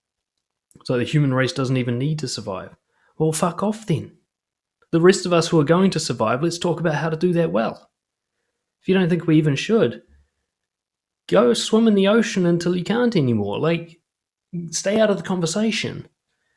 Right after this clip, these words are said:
because you are so impractical with your philosophy that it is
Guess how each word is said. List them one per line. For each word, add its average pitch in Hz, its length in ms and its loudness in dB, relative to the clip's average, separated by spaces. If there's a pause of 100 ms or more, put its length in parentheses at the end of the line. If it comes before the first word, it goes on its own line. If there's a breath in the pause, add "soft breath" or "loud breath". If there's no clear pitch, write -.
(300)
because 170 320 0
you 190 220 6
are 160 260 0
so 196 420 -2
impractical 202 800 -2
with 113 160 -6
your 123 120 -8
philosophy 123 480 -6
that 127 180 -2
it 131 100 -6
is 151 120 -4